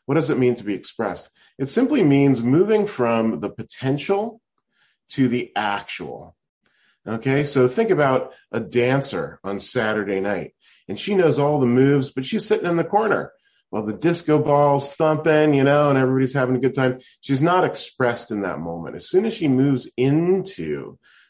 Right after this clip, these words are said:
the dance floor and is actually dancing, she's expressed, just like a poet who has po-, uh, poems on his desk, right? In that moment is not expressed as a po-,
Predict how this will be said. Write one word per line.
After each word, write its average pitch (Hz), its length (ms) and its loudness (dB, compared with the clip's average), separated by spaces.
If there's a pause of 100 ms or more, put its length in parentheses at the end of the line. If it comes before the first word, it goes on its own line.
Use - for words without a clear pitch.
(100)
the 104 60 -6
dance 120 340 0
floor 90 160 -4
and 87 100 -6
is - 180 -12
actually 101 360 -6
dancing, 180 460 -2
she's 92 220 -10
expressed, - 600 -4 (400)
just 104 240 -8
like 101 280 -4
a - 60 -8
poet 123 540 -4 (560)
who 98 100 -6
has 95 640 -4 (380)
po-, 131 220 2
uh, 98 260 -2
poems 120 480 0
on 98 220 -4
his 90 160 -8
desk, 180 640 -2 (480)
right? 123 200 0
In 123 140 0
that 117 140 0
moment 123 420 2
is 78 140 -10
not 90 160 -6
expressed - 520 -10
as 76 120 -14
a 71 40 -18
po-, 87 340 -10